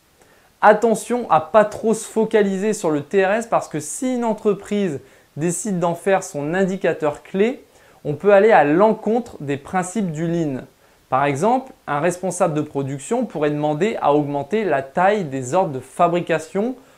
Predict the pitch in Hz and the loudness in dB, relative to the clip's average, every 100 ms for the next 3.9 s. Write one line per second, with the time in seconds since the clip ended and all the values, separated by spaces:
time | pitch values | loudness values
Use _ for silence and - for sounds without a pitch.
0 | _ 143 131 160 165 202 233 - 143 139 | _ -4 0 2 2 2 -2 -2 -6 -4
1 | 165 202 180 160 - 143 139 226 - 147 | 0 2 4 2 0 -4 -2 -2 0 -4
2 | 127 165 226 226 - _ - 143 143 196 | -2 0 0 -4 -14 _ -2 0 2 2
3 | 160 131 - 180 180 160 147 127 | 0 -2 -2 -2 0 2 2 0